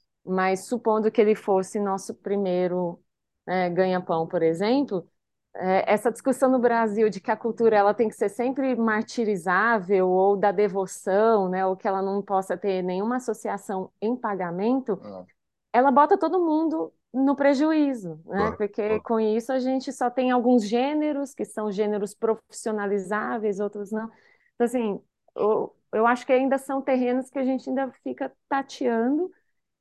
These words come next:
Speaker 1: e, e a gente não tem dúvidas de que o que ajudou a gente a superar, especialmente os últimos quatro nefastos anos,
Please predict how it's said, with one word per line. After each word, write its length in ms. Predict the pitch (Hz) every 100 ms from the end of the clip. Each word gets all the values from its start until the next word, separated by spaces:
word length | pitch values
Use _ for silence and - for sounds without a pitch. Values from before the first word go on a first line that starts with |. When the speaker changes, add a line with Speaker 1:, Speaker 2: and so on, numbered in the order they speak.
| -
Speaker 1:
e, 960 | 226 226 226 226 220 214 196 180 170 - -
e 80 | 214
a 40 |
gente 200 | 233 262
não 160 | 277 294
tem 140 | 370
dúvidas 440 | 302 302 202 190 160
de 180 | 185
que 200 | - 220
o 80 | 208
que 160 | 208 214
ajudou 460 | 226 240 233 233
a 100 | 220
gente 280 | 202 202 196
a 40 | 202
superar, 440 | 180 208 202 185
especialmente 640 | 185 208 202 220 214 202 214
os 120 | 180
últimos 480 | 196 - 202 190 -
quatro 520 | - 202 262 - 262
nefastos 800 | 233 233 208 202 202 214 196 208
anos, 520 | 208 208 254 381 392